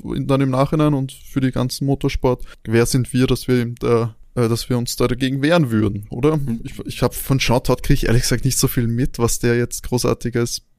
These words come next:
Speaker 1: bewegt hat in der Welt der Formel eins. Ist das
Speaker 2: Was mir schon aufgefallen ist bei Jean Todt, also, also dieser Kuschelkurs mit Ferrari war für mich nicht in Ordnung,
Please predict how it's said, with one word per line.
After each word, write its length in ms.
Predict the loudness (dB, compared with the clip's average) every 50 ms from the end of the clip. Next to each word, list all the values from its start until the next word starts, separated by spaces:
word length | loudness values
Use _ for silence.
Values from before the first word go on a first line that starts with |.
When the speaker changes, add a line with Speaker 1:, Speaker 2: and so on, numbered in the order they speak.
| _ _
Speaker 1:
bewegt 440 | -2 -2 0 0 -2 0 0 0 0
hat 160 | 0 0 0
in 80 | -2 -2
der 120 | -2 0 0
Welt 160 | -2 -4 -4
der 80 | -6
Formel 260 | -6 -4 -4 -4 -2 -2
eins. 200 | -4 -4 -6 -10
Ist 140 | -10 -8 -8
das 320 | -8 -8 -8 -10 -12 -14 _
Speaker 2:
Was 220 | -12 -10 -8 -4
mir 100 | -4 -4
schon 140 | -2 0 2
aufgefallen 580 | 2 2 2 0 -2 -4 -4 -2 -2 0 0 -2
ist 120 | -2 -2
bei 100 | -4 -6
Jean 220 | -6 -4 -6 -6 -6
Todt, 180 | -6 -6 -6 -6
also, 140 | -8 -8 -8
also 180 | -8 -8 -8 -8
dieser 200 | -8 -8 -10 -8
Kuschelkurs 640 | -6 -6 -6 -6 -6 -8 -10 -6 -4 -4 -4 -2 -4
mit 120 | -8 -6
Ferrari 480 | -6 -6 -6 -4 -4 -4 -4 -4 -4 -6
war 80 | -6 -6
für 140 | -4 -4
mich 200 | -4 -4 -4 -6
nicht 140 | -6 -4 -2 -2
in 100 | -2 0
Ordnung, 540 | -2 -2 -4 -4 -4 -4 -2 -2 -4 -6